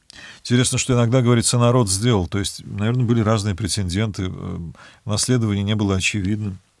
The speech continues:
«Двадцати трёх лет от роду Иоахаз стал царем, три месяца царствовал он в Иерусалиме.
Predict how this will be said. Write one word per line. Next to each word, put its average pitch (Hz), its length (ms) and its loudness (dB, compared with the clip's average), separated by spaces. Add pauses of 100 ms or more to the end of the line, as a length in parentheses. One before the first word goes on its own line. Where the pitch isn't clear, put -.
(840)
«Двадцати 120 580 2
трёх 160 240 0
лет 165 220 0
от 165 160 2
роду 120 200 2
Иоахаз 113 440 2
стал 120 180 0
царем, 117 480 0
три 131 160 -2
месяца 123 480 0
царствовал 107 460 -2
он 95 80 -4
в 101 40 0
Иерусалиме. 98 640 -2